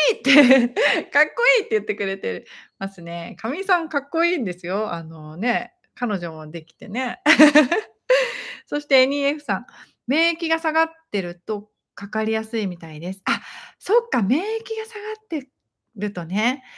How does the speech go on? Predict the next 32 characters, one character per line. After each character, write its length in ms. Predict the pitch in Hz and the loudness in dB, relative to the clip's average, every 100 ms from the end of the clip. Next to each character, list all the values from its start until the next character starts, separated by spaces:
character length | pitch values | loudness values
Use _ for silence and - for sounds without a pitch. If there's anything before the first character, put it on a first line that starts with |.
| - - | -20 -8
今 140 | 269 | -2
年 200 | 339 359 | -2 -2
に 80 | 381 | -6
入 240 | 359 403 359 | -4 -4 -6
っ 20 | _ - | _ 0
て 420 | 233 226 202 - - _ _ - _ | 2 4 2 -4 -20 _ _ -20 _
コ 140 | 330 | 0
ロ 160 | 311 254 | 2 4
ナ 140 | 208 | 2
に 140 | 185 | 2
な 120 | 196 208 | -2 -2
っ 100 | - | -4
た 100 | 175 | -4
り、 440 | 196 214 196 202 - 254 | -2 -2 -2 -8 -6 -2
帯 160 | 277 | 0
状 140 | 294 285 | 2 2
疱 180 | 285 277 | 0 0
疹 140 | 214 | -2
に 120 | 185 | -4
な 100 | 185 | -6
っ 100 | 190 | -6
た 100 | 175 | -6
り、 140 | 185 202 | -4 -4
ボ 160 | 175 | -2
ロ 120 | 214 247 | -4 -2
ボ 140 | 262 | -2
ロ 120 | 262 | -2
エ 160 | - 254 | -2 -2
ニ 240 | 233 190 | -2 -2
ー 60 | 190 | 0
で 80 | 233 | -2
す。 160 | - | -2